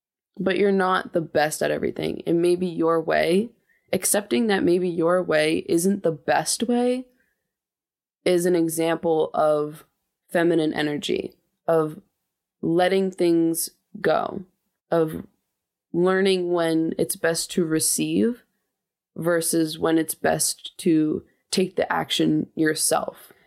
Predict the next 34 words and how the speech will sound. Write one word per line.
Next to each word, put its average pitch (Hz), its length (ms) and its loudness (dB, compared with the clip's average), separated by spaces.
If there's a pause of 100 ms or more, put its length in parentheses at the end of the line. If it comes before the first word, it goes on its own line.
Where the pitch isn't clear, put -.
(140)
And 185 100 0
I 190 100 0
think 226 280 -2
that's 185 260 -2
what 170 380 0
I, 165 540 0 (220)
I 185 120 2
didn't 214 220 0
end 180 160 0
up 175 100 -4
commenting 160 500 -2
on 151 120 0
this 151 120 -2
post 147 300 -4
because 160 200 -2
a 160 60 0
lot 156 300 0
of 151 260 -4 (220)
what 165 240 -2
I 160 220 0
would 160 160 -2
have 151 140 -2
said 156 500 0 (100)
was 165 200 0
kind 156 260 0
of 147 120 -4
sporadically 156 1080 0 (440)
broken 160 360 0
up 135 220 -2
with, 160 140 0 (400)
within 160 340 2
the 151 60 0
comments. 160 760 -2 (1500)
But 170 640 0